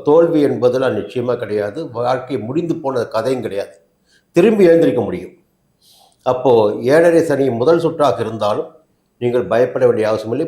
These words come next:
போராட்டங்களை சந்தித்து மேலே வருவீர்கள். மீண்டும் ஒரு நல்ல காலம் உங்களுக்கு பிறக்கும் மற்ற கிரகங்களின் வழியாக. சரி,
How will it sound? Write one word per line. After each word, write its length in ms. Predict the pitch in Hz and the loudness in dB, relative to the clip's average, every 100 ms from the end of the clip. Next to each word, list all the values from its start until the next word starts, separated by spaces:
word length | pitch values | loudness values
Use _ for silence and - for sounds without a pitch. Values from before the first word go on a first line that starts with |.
| - | -4
போராட்டங்களை 540 | 127 147 147 127 120 101 | 0 2 2 -2 -2 -4
சந்தித்து 360 | 113 120 127 120 107 | -4 -4 -6 -6 -2
மேலே 200 | 120 123 110 | 0 2 0
வருவீர்கள். 520 | 110 110 107 110 165 - _ _ _ _ _ _ | 0 -2 -4 -4 -6 -10 _ _ _ _ _ _
மீண்டும் 380 | 131 202 233 226 | 2 4 4 4
ஒரு 80 | 165 131 | 4 2
நல்ல 140 | 143 | 0
காலம் 220 | 131 123 | 0 0
உங்களுக்கு 260 | 101 98 - - | -2 -4 -8 -12
பிறக்கும் 320 | 101 - - _ _ | -12 -14 -20 _ _
மற்ற 240 | 107 - 110 | -12 -4 -2
கிரகங்களின் 420 | 107 110 110 98 95 | 0 0 -2 -4 -6
வழியாக. 280 | 95 90 - _ _ _ _ _ _ | -6 -8 -12 _ _ _ _ _ _
சரி, 200 | 160 143 | 0 0